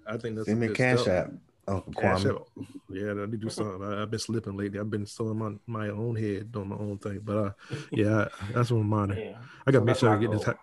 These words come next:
Speaker 1: get this house first, though. <laughs> But, uh,
Speaker 2: <laughs> That's not us.
Speaker 1: <laughs> you know, uh, <laughs> Jamie, what about you, man?
Speaker 2: Yeah, so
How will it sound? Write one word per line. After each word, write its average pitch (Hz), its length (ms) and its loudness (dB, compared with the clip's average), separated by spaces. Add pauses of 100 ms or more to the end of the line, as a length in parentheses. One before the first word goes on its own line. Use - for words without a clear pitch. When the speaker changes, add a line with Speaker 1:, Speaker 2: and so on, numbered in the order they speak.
Speaker 1:
get 110 100 -2
this 110 140 0
house 104 220 0
first, 107 260 -2
though. 98 160 -4
<laughs> - 400 6 (560)
But, 151 320 12
uh, 131 120 10
Speaker 2:
<laughs> - 340 6
That's - 180 8
not 92 180 2
us. 87 360 -2 (160)
Speaker 1:
<laughs> 139 460 10 (360)
you 143 120 8
know, 139 80 10
uh, 131 640 6 (140)
<laughs> 151 220 4
Jamie, 147 580 8
what 117 160 6
about 123 320 2
you, 117 100 -4
man? 104 240 -8 (680)
Speaker 2:
Yeah, 147 260 10
so 120 680 10